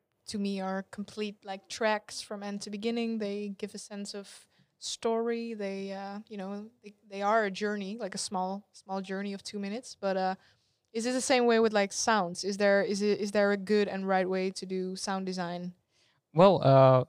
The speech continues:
Speaker 2: uh, well, well, uh, uh, first of all, let me backtrack for a bit. There is a very interesting, like, gray area between the two. Uh, Martin Stig Anderson, who did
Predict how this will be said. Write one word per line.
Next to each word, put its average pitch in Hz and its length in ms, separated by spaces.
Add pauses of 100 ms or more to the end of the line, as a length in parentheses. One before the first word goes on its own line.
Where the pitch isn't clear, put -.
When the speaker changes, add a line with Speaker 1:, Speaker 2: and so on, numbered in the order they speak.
Speaker 2:
uh, 123 220
well, 160 240
well, 156 220 (580)
uh, 123 40
uh, 123 220 (1300)
first 165 200
of 160 60
all, 143 60
let 139 80
me 139 80
backtrack 135 460
for 123 160
a 117 40
bit. 123 220
There - 200
is 151 240
a 127 80
very 135 200
interesting, 117 600
like, 110 160
gray 120 220
area 117 220
between 110 320
the 107 60
two. 110 380
Uh, 113 440
Martin 120 360
Stig 131 200
Anderson, 120 460
who 113 140
did 113 160